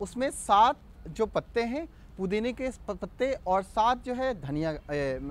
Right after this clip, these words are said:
तुलसी के पत्ते, तो ये पुदीने के सात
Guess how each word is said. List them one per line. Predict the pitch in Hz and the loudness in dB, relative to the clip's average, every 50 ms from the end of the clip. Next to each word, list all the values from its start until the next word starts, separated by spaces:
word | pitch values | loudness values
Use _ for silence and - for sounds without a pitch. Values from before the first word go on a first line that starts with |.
| 135 - | -8 -4
तुलसी | 220 226 226 - 277 | -4 -4 -2 -2 -4
के | 208 208 170 | -2 -2 -2
पत्ते, | 131 135 120 - - 117 107 - - - - - - - - - - - - | -2 -4 -8 -6 -6 -10 -10 -10 -12 -16 -16 -16 -16 -16 -16 -16 -16 -12 -4
तो | - 196 190 - - - - - - - - - - - - - - - - - - - - - - 190 | -4 -4 -4 -4 -8 -16 -16 -16 -16 -14 -14 -16 -16 -16 -16 -16 -16 -16 -16 -16 -16 -16 -16 -16 -12 -4
ये | 180 170 175 180 165 156 | 0 0 2 2 2 0
पुदीने | - - - 170 170 202 220 247 262 240 | -4 -4 -6 -4 -2 -2 0 0 0 0
के | 269 262 | 0 -4
सात | 247 - - 190 202 214 | -2 2 4 6 6 4